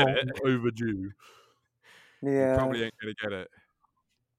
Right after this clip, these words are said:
Speaker 1: Is this gonna be the first Skater of the Year that Phelps hasn't been involved in?
Speaker 2: Yes.
Speaker 1: Or was, it was,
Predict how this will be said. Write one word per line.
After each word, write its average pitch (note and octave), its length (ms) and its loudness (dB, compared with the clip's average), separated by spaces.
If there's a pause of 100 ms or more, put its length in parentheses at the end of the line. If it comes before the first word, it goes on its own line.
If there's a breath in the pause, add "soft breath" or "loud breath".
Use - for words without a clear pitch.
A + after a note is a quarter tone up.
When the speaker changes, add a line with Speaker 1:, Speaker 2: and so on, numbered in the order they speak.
(800)
Speaker 1:
Is C#3+ 160 -4
this - 380 -4
gonna D#3 160 0
be D3+ 120 0
the C#3+ 120 -4
first D3+ 360 -6
Skater C#3 300 -4
of B2 60 -6
the A#2+ 80 -4
Year A#2 460 -4 (500 soft breath)
that G#2+ 280 -8 (100)
Phelps - 720 -6
hasn't A2 300 -10
been G#2+ 160 -8
involved G#2 500 -6
in? E2 120 -16 (2000)
Speaker 2:
Yes. G2 340 -14
Speaker 1:
Or G2 180 -6
was, G2+ 460 -6 (1300)
it G#2+ 60 -8
was, G2 240 -6